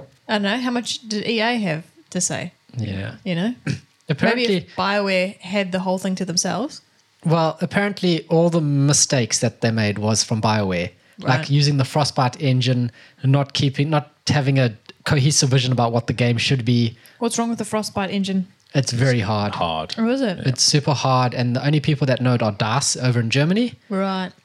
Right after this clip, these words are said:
Speaker 2: Um, and so if you have a problem, you have to email Germany and wait until German working hours for someone to get back to you,
Speaker 1: Great.
Speaker 2: which is while you're sleeping. So I have a problem, it's gonna take two days to fix. <laughs> Um, apparently trying to just get, get into third-person view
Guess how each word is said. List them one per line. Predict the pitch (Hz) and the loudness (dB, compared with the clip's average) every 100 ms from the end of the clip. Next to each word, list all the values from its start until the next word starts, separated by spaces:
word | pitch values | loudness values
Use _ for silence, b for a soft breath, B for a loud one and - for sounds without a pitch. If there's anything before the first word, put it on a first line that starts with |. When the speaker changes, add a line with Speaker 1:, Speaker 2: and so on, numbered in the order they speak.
| - | -2
Speaker 2:
Um, | 127 127 | 0 2
and | 127 - | 0 2
so | 143 | 2
if | 123 160 | 2 2
you | 143 | 2
have | 131 | 2
a | |
problem, | 127 165 135 127 | 0 -2 0 2
you | 127 | 2
have | 135 | 2
to | 147 147 | 0 2
email | 127 113 | 2 4
Germany | 160 175 135 160 - | 4 4 2 0 -2
and | 151 127 | 0 2
wait | 131 131 | 2 2
until | 131 139 135 - 131 | 0 2 0 -2 0
German | 170 185 139 | 2 4 2
working | 135 131 123 | 2 2 0
hours | 117 139 196 | 2 2 2
for | - 139 | 0 0
someone | 147 139 | 2 2
to | 139 | 2
get | 135 | 2
back | 143 143 | 2 0
to | - | 0
you, | 117 147 - _ | 0 0 -4 _
Speaker 1:
Great. | 156 151 147 | -16 -2 0
Speaker 2:
which | 139 | 2
is | 131 | 2
while | 139 | 4
you're | 156 196 | 4 4
sleeping. | 143 117 147 185 - b b b b b - | 2 2 0 -2 -8 b b b b b -6
So | - 139 143 | 0 2 2
I | 165 | 0
have | 185 | 0
a | 165 | 0
problem, | 190 165 156 | 0 2 0
it's | 139 | 0
gonna | 147 139 | 2 2
take | 143 135 | 0 0
two | 147 | 2
days | 135 - | 2 2
to | 135 | -2
fix. | 113 - - - | -2 -4 -8 -8
<laughs> | - - 80 - - - _ _ B B B B B B B _ - | -10 -6 -8 -10 -20 -20 _ _ B B B B B B B _ -4
Um, | 120 120 175 | 0 0 0
apparently | - 175 170 156 135 | 2 2 2 0 2
trying | 160 156 | 2 2
to | |
just | 131 - - | 0 0 0
get, | 139 143 - | 0 -2 0
get | 147 | 0
into | 143 131 | 2 -2
third-person | - 143 127 - 143 - 135 | 0 0 2 2 2 2 2
view | 120 110 | 2 0